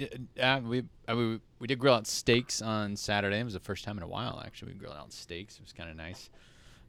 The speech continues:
Um, that would probably be the highlight. I haven't had any crazy. It's like I haven't had any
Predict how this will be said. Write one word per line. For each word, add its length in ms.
Um, 500
that 100
would 80
probably 180
be 100
the 100
highlight. 340
I 20
haven't 260
had 260
any 180
crazy. 600
It's 120
like 120
I 80
haven't 180
had 120
any 260